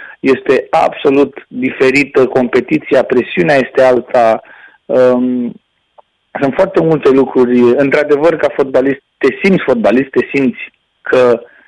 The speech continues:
este, se întâmplă foarte multe lucruri în jurul tău și înțelegi că nu e chiar așa cum era în calificări. Uh, și cel mai important, încă o dată, presiunea este una foarte mare, presiunea rezultatului, presiunea ceea ce,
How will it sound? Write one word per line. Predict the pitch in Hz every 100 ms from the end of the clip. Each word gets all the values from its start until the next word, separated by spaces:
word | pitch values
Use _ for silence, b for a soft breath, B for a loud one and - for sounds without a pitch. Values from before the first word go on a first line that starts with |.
| b b b _
este, | - 123 - 117 - _ - - - 135 139
se | 143
întâmplă | 135 202 165 151
foarte | 175 165 147
multe | 147 139 143
lucruri | 151 - 117 104 - _ -
în | 127 117
jurul | 131 120
tău | 110 147 220 - b b
și | - 135
înțelegi | 127 - 143 147 120 -
că | - 123 120 113 104 110
nu | 131
e | 143
chiar | 127 135 131
așa | - 127 123 113 110 -
cum | 127 120
era | 120
în | 127
calificări. | 120 113 - 98 - 185 - B B B B B _
Uh, | 139 127 120 123 _ _
și | - 170 160
cel | 196
mai | 190
important, | 170 165 185 170
încă | 156 151
o |
dată, | 131 117 107 107
presiunea | 135 117 - 147 135
este | - 131
una | 131 131 123
foarte | 156 165 -
mare, | 123 120 151 170 160 -
presiunea | 127 - 139 131
rezultatului, | 113 110 - 151 156 123
presiunea | 127 117 127 127
ceea | 110 131
ce, | 120 - 117 113